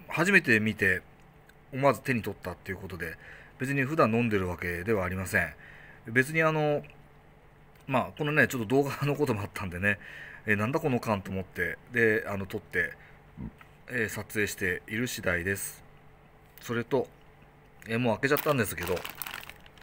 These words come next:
まあ、つまみでね、えー、ハッピーターンということで、まあ、<clears throat> あの、こんな感じでね、えー、最強とまでいかないですけどね、二番目ぐらいの、まあ、なんかいい感じかなという、えー、気はいたします。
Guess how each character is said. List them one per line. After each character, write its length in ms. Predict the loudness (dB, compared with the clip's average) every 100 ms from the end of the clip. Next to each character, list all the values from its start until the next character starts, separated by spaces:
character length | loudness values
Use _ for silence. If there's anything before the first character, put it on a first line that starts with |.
| -18 -12 -10 -10 -10 -6
ま 80 | -4
あ、 20 |
つ 160 | -2 -2
ま 120 | 0
み 100 | 2
で 100 | 4
ね、 180 | 2 -2 -4
え 180 | 2 2
ー、 40 |
ハ 140 | 2 -6
ッ 20 |
ピ 180 | -4 -4
ー 60 |
タ 100 | 2
ー 140 | 0 0
ン 40 | -6 -14
と 80 | -6
い 60 | -4
う 40 |
こ 120 | -4
と 120 | -6 -6
で、 200 | -6 -8 -18 -20 -20 -20 -10
ま 260 | -4 -4 -4 -16 -12 -10 -10 -14
あ、 0 |
<clears throat> 60 | -10
あ 20 |
の、 120 | -8
こ 120 | -8 -6
ん 60 |
な 80 | -6
感 180 | -6 -6
じ 80 | -6
で 60 |
ね、 200 | -4 -6 -8 -20 -20 -6
え 140 | 0
ー、 20 | 0
最 280 | 2 0
強 560 | -2 2 6 6 6 2
と 100 | -2
ま 140 | 0
で 80 | 2
い 20 |
か 80 | 2
な 60 | 2
い 0 |
で 60 | 0
す 80 |
け 60 | -6
ど 60 | -6
ね、 200 | -2 -2
二 180 | -2
番 180 | 0 0
目 120 | 0
ぐ 100 | 0
ら 140 | 2 2
い 20 |
の、 80 | 0
ま 140 | -6
あ、 20 |
な 100 | -6
ん 40 | -6
か 240 | -8 -8
い 120 | -8 -10
い 40 |
感 220 | -6 -6
じ 100 | -4
か 120 | -6
な 100 | -6
と 100 | -6
い 80 | -10
う、 60 | -12 -16 -20 -20 -20 -14
え 160 | -10 -8
ー、 40 |
気 100 | -6
は 220 | -6 -6 -10 -14
い 40 |
た 140 | -10 -10
し 80 |
ま 140 | -10 -12
す。 140 | -16